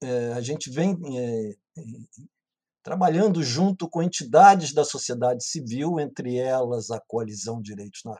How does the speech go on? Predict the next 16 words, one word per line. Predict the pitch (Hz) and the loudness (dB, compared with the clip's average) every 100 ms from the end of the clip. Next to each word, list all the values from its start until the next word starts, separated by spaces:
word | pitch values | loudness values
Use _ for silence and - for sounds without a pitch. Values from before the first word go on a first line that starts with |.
| - | -8
Rede, | 160 185 190 156 156 175 170 - - - - - | -2 0 -2 -4 -4 -4 -6 -14 -20 -20 -20 -14
o | 123 | -4
Comitê | 147 127 - 143 | -2 -2 -4 -6
Gestor | 117 110 - 120 | -4 -6 -8 -8
de | 110 110 | -6 -8
Internet, | 95 101 110 143 170 175 165 - 165 147 | -10 -10 -6 -2 0 -2 -4 -8 -10 -8
o | 143 | -8
Fundo | 135 - 160 170 143 | -12 -6 -4 -2 -2
Nas-, | 131 135 - - | -4 -6 -8 -8
é, | 120 113 _ - | -12 -12 _ 0
Fórum | 156 165 151 135 | 8 8 8 2
Nacional | 131 - 120 127 131 | -6 -6 -4 -2 -2
pela | - 123 117 | -2 -4 -4
Democratização | 113 147 143 - 117 - 110 104 - 127 | 0 0 0 -4 -8 -6 -8 -8 -10 -2
da | 131 | -2
Comunicação. | - 139 135 127 127 127 - 151 | 0 -8 -6 -8 -2 -2 -2 -12